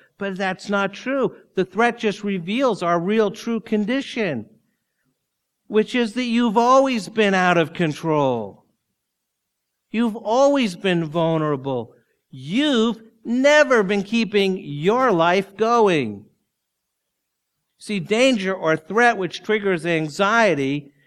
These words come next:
is not showing us this new precarious condition, but at the deepest level, it's revealing what we knew all along. We've never been in charge. We're not in control.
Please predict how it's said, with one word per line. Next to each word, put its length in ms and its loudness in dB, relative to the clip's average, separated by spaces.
is 160 0
not 480 0
showing 560 2
us 240 0
this 260 -2
new 300 0
precarious 720 0
condition, 720 -4
but 120 2
at 160 0
the 100 2
deepest 580 -4
level, 480 0
it's 240 -2
revealing 840 0
what 260 0
we 160 2
knew 340 0
all 480 2
along. 580 0
We've 500 0
never 500 0
been 440 -2
in 260 -6
charge. 960 -8
We're 160 -2
not 280 0
in 140 -4
control. 720 -10